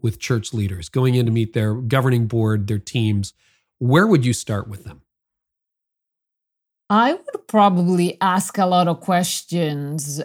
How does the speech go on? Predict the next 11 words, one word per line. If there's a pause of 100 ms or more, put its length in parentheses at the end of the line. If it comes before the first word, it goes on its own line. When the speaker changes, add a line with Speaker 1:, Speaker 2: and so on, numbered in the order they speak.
Speaker 2:
about
what
brings
the
people
to
church
in
the
first
place.